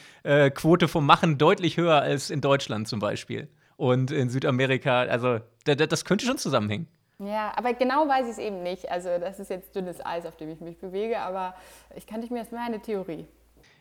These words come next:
Speaker 1: Aber das mit Deutschland hat mich auch extrem überrascht. Ich hab, ich wollte mich heute mal auf den Podcast vorbereiten und hab auch ein paar Daten rausgesucht. Mal gucken, ob die H S G sich noch meldet, was ich heute alles so abgesurft hab hier aus dem Büro.
Speaker 2: <laughs>
Speaker 1: Ähm, aber ich, ich hab nämlich, äh, auch mal gescha-, da stand nämlich auch,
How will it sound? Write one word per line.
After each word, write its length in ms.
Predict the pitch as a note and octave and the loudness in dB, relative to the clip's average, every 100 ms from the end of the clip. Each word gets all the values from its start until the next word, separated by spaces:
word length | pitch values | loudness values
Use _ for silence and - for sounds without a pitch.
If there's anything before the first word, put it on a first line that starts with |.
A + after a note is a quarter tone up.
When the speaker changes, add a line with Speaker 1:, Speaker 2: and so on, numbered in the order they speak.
| _ | _
Speaker 1:
Aber 120 | C3+ D3 | 2 4
das 140 | D3 | 6
mit 140 | E3+ | 6
Deutschland 280 | D3 G3 G#3+ | 6 6 6
hat 80 | F3 | 6
mich 160 | D3+ D#3 | 6 6
auch 80 | |
extrem 240 | G3 - D#3 | 4 4 4
überrascht. 240 | C#3+ E3 | 6 6
Ich 100 | D#3+ | 4
hab, 140 | D3+ D#3 | 2 2
ich 160 | C#3 | 4
wollte 160 | - F#3+ | 4 4
mich 100 | B2 | 4
heute 160 | D3 | 4
mal 160 | F3 D3 | 4 4
auf 80 | C#3 | 2
den 140 | D3+ | -2
Podcast 340 | - - D#3 - | -4 -2 -2 0
vorbereiten 500 | D#3+ F3 C#3 D3+ D#3+ | -2 2 6 6 6
und 120 | C#3 | 2
hab 100 | C3 | 4
auch 160 | D3+ | 4
ein 80 | G3+ | 2
paar 120 | D#3 | 2
Daten 280 | A2+ A#2 C3 | 2 2 2
rausgesucht. 640 | C#3 C3 C3+ B2+ C#3+ G#3+ | 0 0 -2 -4 -4 -2
Mal 80 | D3+ | -2
gucken, 200 | B2 E3 | 0 0
ob 100 | C#3+ | 0
die 100 | D3 | 0
H 140 | C3 C3+ | 6 4
S 100 | C#3 | 4
G 160 | D3+ | -2
sich 220 | D3 C#3 D3 | 0 -2 -2
noch 100 | C3 | 0
meldet, 340 | C3+ D#3 C#3+ | 2 2 2
was 120 | C3 | -2
ich 100 | B2 | -2
heute 160 | C3 C#3+ | -2 -2
alles 200 | D3+ C#3+ | -4 -4
so 60 | |
abgesurft 520 | C#3+ - D3+ B2+ B2 C#3+ | -6 -6 -4 -2 -2 -2
hab 180 | D3+ - - - | -4 -6 -20 -8
hier 200 | D3+ C#3 | -2 0
aus 100 | B2+ | 2
dem 80 | C#3+ | 2
Büro. 320 | B2+ - B2+ | 4 4 6
Speaker 2:
<laughs> 60 | A4+ - - - - _ - | 2 0 -16 -20 -20 _ 2
Speaker 1:
Ähm, 400 | C#3+ D3 D#3+ E3+ - | 4 6 2 -6 -4
aber 400 | D#3+ E3+ D#3+ - | 2 6 4 2
ich, 340 | F3 F3 D3 | -2 -4 -6
ich 140 | F3+ | -6
hab 120 | F#3+ F#3+ | -4 0
nämlich, 360 | F#3+ F3+ F#3+ | 2 0 0
äh, 180 | D#3+ D#3 | 6 6
auch 160 | D#3+ A3+ | 8 6
mal 80 | |
gescha-, 160 | E3+ E3 | 4 2
da 80 | D3 | 0
stand 220 | - F#3+ | 2 2
nämlich 220 | F#3+ D#3+ | 2 2
auch, 260 | F3 A3 | 0 0